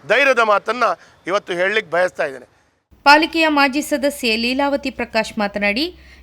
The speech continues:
Speaker 2: ಜೈಲಿನ ವ್ಯವಸ್ಥೆ ನೋಡಿಕೊಳ್ಳುವ ಸಿಬ್ಬಂದಿ ಹಾಗೂ ಜೈಲರ್‌ಗಳು ಸರಿಯಾಗಿ ಕರ್ತವ್ಯ ನಿರ್ವಹಿಸಿದ್ರೆ ಜಾಮರ್ ಅಳವಡಿಸುವ ಅವಶ್ಯಕತೆಯೇ ಇರುವುದಿಲ್ಲ. ಜಾಮರ್ ಅಳವಡಿಸಿಕೊಳ್ಳಲಿ,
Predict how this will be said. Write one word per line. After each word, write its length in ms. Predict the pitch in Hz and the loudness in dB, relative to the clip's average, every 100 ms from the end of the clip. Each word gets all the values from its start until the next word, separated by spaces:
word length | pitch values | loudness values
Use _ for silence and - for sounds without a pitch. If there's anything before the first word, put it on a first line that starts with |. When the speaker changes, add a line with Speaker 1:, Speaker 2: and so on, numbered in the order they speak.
| - | -2
Speaker 2:
ಜೈಲಿನ 420 | 269 294 339 359 339 | 6 6 6 0 -2
ವ್ಯವಸ್ಥೆ 460 | 247 226 277 - | -2 -2 -4 -2
ನೋಡಿಕೊಳ್ಳುವ 560 | 285 277 269 277 240 226 | -2 -2 -2 -2 0 -2
ಸಿಬ್ಬಂದಿ 480 | - 254 226 294 311 | -2 -4 -2 -2 0
ಹಾಗೂ 300 | 262 240 247 | -2 -2 -4
ಜೈಲರ್‌ಗಳು 680 | 214 214 226 208 226 190 | -4 -2 -2 -4 -4 -6
ಸರಿಯಾಗಿ 540 | 175 220 240 254 240 240 | -6 -6 -2 -2 -2 -4
ಕರ್ತವ್ಯ 600 | 208 208 - 247 214 202 | -4 -4 -4 -4 0 0
ನಿರ್ವಹಿಸಿದ್ರೆ 880 | 185 180 190 196 - 180 190 302 - - - - | -2 -4 -4 -4 -8 -6 -2 -4 -4 -18 -20 -2
ಜಾಮರ್ 440 | 202 262 311 330 | 4 6 6 4
ಅಳವಡಿಸುವ 520 | 294 262 247 220 - 220 | 2 2 -2 -4 -2 -2
ಅವಶ್ಯಕತೆಯೇ 800 | 208 196 247 - - 247 247 254 | 0 -4 -8 -12 -8 -4 -2 -2
ಇರುವುದಿಲ್ಲ. 420 | 240 208 170 165 160 - _ - | -4 -6 -2 -2 -2 -6 _ -2
ಜಾಮರ್ 400 | 208 247 277 277 | 4 4 4 2
ಅಳವಡಿಸಿಕೊಳ್ಳಲಿ, 920 | 202 220 240 269 285 - 208 160 160 | 2 2 2 -2 -6 -2 -2 -2 -4